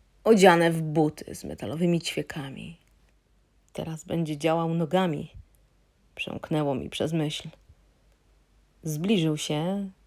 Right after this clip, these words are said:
zamachnął nogą i w tym momencie Anastazja zrobiła to, co w podobnych sytuacjach czyni większość kobiet. Krzyknęła, ale ten jej krzyk tylko w pierwszym momencie był normalny.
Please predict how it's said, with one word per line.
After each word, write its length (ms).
zamachnął 840
nogą 640
i 140
w 100
tym 280
momencie 460
Anastazja 640
zrobiła 420
to, 320
co 360
w 60
podobnych 480
sytuacjach 560
czyni 240
większość 460
kobiet. 520
Krzyknęła, 680
ale 160
ten 200
jej 120
krzyk 520
tylko 280
w 100
pierwszym 520
momencie 440
był 140
normalny. 640